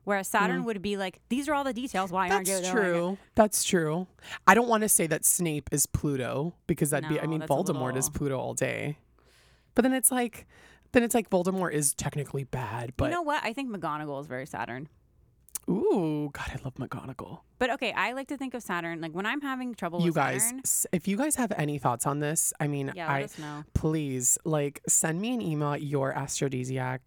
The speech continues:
Speaker 2: at gmail dot com. What character, what planets you think belong to which Harry Potter characters? This is such a good conversation.
Speaker 1: I, I don't know. Uh, yeah.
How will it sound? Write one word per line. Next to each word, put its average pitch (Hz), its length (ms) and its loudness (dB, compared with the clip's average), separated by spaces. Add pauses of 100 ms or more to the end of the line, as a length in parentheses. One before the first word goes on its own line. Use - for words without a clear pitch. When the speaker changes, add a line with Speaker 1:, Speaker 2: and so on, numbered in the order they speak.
(240)
Speaker 2:
at 135 140 -2
gmail 127 320 -2
dot 131 180 -2
com. 123 460 -2 (160)
What 143 460 -2 (200)
character, 147 480 0
what 151 220 -2 (180)
planets 143 540 -2
you 156 80 0
think 143 180 -2
belong 135 340 0
to 139 120 2
which 131 260 2
Harry 131 220 0
Potter 127 240 0
characters? 135 440 -4
This 135 160 -6
is 143 120 -6
such - 200 -6
a 165 60 -10
good 147 160 -6
conversation. - 840 -4
Speaker 1:
I, 170 120 -20 (260)
I 175 40 -16
don't 190 180 -10
know. 165 120 -8
Uh, 170 60 -8
yeah. 156 320 -6